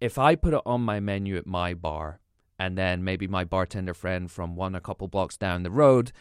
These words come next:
comes in and tries it, and he's like, or they are like, "Oh my God, that tastes so good.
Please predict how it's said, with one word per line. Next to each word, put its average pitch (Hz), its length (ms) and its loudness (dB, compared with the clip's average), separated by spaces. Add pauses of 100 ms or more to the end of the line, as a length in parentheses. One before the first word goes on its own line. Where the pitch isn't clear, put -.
(140)
comes 107 300 -4
in 95 100 -2
and 87 140 -6
tries 101 460 0
it, 90 200 -4
and 95 220 -10
he's 92 260 -8
like, 90 200 -4 (100)
or 92 160 -4
they 101 260 0
are 95 120 0
like, 92 260 -2 (600)
"Oh 113 80 -2
my 123 160 0
God, 104 320 2
that 101 160 0
tastes 107 280 -4
so 113 200 2
good. 104 400 0